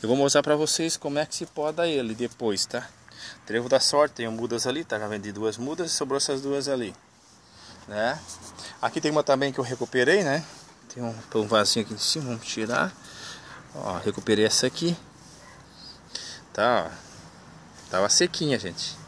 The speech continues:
Aí eu acreditei, botei hormônio, toquei pra frente com muita fé e garra aí, ó. A plantinha tá vindo, que a planta também, ela sente quando você cuida bem dela ou se esforça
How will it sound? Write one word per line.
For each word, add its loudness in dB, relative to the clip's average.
Aí -2
eu 4
acreditei, 4
botei 0
hormônio, 2
toquei 0
pra 4
frente 0
com -4
muita 4
fé 6
e 4
garra 6
aí, 4
ó. 4
A -2
plantinha -2
tá 4
vindo, 0
que -4
a -2
planta 0
também, -2
ela -2
sente 4
quando 0
você 2
cuida 2
bem 2
dela 6
ou 0
se 2
esforça 2